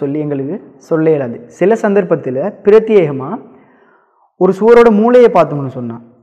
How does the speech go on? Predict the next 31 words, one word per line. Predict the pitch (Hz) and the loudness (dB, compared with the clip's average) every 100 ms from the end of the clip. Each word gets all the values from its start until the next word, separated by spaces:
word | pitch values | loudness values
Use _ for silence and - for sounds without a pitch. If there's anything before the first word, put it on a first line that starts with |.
| 143 | -6
அதாவது | 139 156 170 | -4 -2 -2
தொண்ணூறு | 180 202 190 | -2 0 0
பாகையில | 190 185 180 | 0 0 -2
திரும்பக்கூடிய | 175 170 165 151 139 147 | -2 -2 -2 -2 -4 -4
மூலை, | 156 120 - | -4 -6 -8
அதை | 147 156 | -6 -4
நம்ம | 156 160 | -4 -4
பொதுவா | 160 185 233 - 185 | -2 -2 -2 -2 2
L | 214 247 - - | 2 0 -6 -2
மூலைன்னு | 180 165 165 202 | 0 0 -2 -6
சொல்றது, | 170 139 120 - | -6 -6 -10 -8
அதாவது | 139 135 160 | -4 -2 0
ஆங்கில | 165 170 160 | 0 2 2
வார்த்தையில | 151 151 143 | 2 0 -4
பயன்படுத்தக்கூடிய, | 143 139 135 123 127 | -6 -6 -6 -6 -6
ஆங்கில | 160 151 151 | -4 -2 -2
எழுத்த-, | 156 151 - - 147 | -4 -8 -10 -10 -4
எழுத்தால | 156 156 151 160 - - _ - | -4 -2 -2 -4 -6 -14 _ -2
காட்டக்கூடிய | 156 147 139 143 202 - - - _ 175 | -2 0 -2 -2 -4 -6 -16 -20 _ 2
எல் | 190 226 208 | 4 4 2
மூலை, | 196 180 170 170 170 | 4 2 0 -4 -2
மூலைன்னு | 175 165 156 151 | 0 0 -4 -6
சொல்லியும் | 139 185 208 | -6 -6 -6
சொல்லுவாங்க. | 180 143 117 - - _ _ 185 | -6 -6 -10 -14 -20 _ _ -20
right? | - _ _ - | -20 _ _ -8
இந்த | 165 165 | -2 0
மாதிரி | 151 254 - - - _ 160 | 0 -2 -4 -20 -20 _ 0
எல் | 202 214 | 2 4
மூலைகளும் | 208 190 180 202 165 | 2 2 0 0 0
வரலாம். | 151 180 208 | -2 -4 -2
அதே | 170 | 0